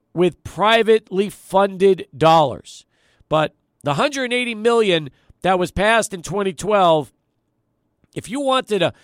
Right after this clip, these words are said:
hundred eighty million dollar, uh, state-of-the-art arena, it would hold about four or five thousand people. I mean, you're not getting a fifteen thousand seat arena or whatever you want for that dollar price. It's just not happening.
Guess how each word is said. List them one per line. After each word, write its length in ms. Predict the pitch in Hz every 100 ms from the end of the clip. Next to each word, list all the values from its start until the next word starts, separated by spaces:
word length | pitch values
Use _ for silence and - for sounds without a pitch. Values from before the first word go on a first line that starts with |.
| _ -
hundred 420 | 143 202 233 240
eighty 220 | 233 233 202
million 420 | 196 220 214 185
dollar, 520 | 202 202 202 190 175
uh, 340 | 160 151 147
state-of-the-art 640 | 143 - 220 208 202 196 180
arena, 440 | 175 240 190 160 - _ _ _ -
it 80 | 202
would 140 | 208
hold 280 | 175 214 196
about 340 | 185 170 165
four 200 | - 208
or 40 | 196
five 240 | 196 185
thousand 340 | 196 175 139 123
people. 360 | 160 135 - _ _ _ -
I 60 |
mean, 180 | 160 160
you're 120 | 185
not 240 | 196 202 151
getting 340 | 185 175 151
a 120 | 143
fifteen 640 | - 196 - 165 165 160 143
thousand 500 | 180 160 151 123 127
seat 220 | 165 139
arena 440 | 135 180 143 117 - _ _ -
or 100 | 131
whatever 280 | 151 208 170
you 120 | 131
want 340 | 127 135 135 _ _ _ -
for 120 | 165
that 180 | 175 139
dollar 360 | 147 117 101
price. 340 | - 98 117 143
It's 100 | 143
just 140 | 170
not 160 | 160 135
happening. 400 | 139 - 117